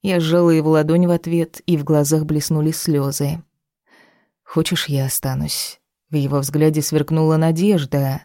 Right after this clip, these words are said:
«Только скажи, Надя». «Лучше уезжай», покачав головой, шепнула я. «Иначе, боюсь, мы наломаем дров».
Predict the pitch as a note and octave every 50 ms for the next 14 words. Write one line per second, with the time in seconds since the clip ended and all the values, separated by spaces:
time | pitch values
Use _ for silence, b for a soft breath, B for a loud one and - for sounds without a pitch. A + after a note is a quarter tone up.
0 | _ _ _ _ _ _ _ _ _ - D3 C#3+ C#3+ - C#3+ - - - D3+ C#3+
1 | C#3 C#3 C#3+ D3 C#3 C3+ C3+ C#3 C3+ - C3+ C3+ - - - _ _ _ _ _
2 | _ _ _ _ _ _ _ - E3 D3+ D3 D3 - - D#3 D3+ D3 D3+ D3 C#3+
3 | C#3+ C#3+ C#3 C#3 D3+ - - _ _ _ _ _ _ - - - C#3+ - - C#3+
4 | C#3+ C#3+ C#3+ C#3+ C#3+ C#3+ C#3 D#3 D3+ - - C#3 - C#3+ C#3+ C#3 C#3+ D3 C#3+ C#3+
5 | C#3+ C3 C3+ - _ _ _ _ _ _ _ _ _ _ _ - D3+ C#3+ C#3 C#3
6 | - - - D3 C#3+ C#3 D3 - - _ _ _ _ _ _ _ D#3 D3+ D3 C#3+
7 | C#3+ C#3+ C#3+ - - D3 D3 C#3+ D3 C#3+ D3 C#3+ D3 C#3+ C#3+ C#3+ D3 D3+ D3 D#3
8 | D3+ C#3 C#3+ - - - -